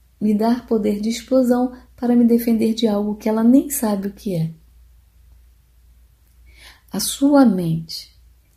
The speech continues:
ela não sabe discernir o que é verdade e o que é da ordem da sua imaginação. É por isso que mesmo você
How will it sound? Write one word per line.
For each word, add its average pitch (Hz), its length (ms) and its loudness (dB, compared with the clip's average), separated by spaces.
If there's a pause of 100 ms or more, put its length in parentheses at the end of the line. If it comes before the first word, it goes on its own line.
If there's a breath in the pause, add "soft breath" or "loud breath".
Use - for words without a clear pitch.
(120)
ela 196 200 -4
não 226 220 2
sabe 180 640 -8
discernir 185 920 -6 (580 soft breath)
o 180 80 -12
que 202 160 -8
é 185 80 -2
verdade 208 840 -2 (380)
e 214 100 0
o 220 80 2
que 214 240 -4
é 190 120 -2
da 185 160 -4
ordem 190 280 -6
da 190 120 -4
sua 208 220 -6
imaginação. 208 840 -4 (1300 loud breath)
É - 80 -20
por 196 180 -2
isso 240 460 2 (180 soft breath)
que 220 220 -2
mesmo 262 640 4
você 247 680 -2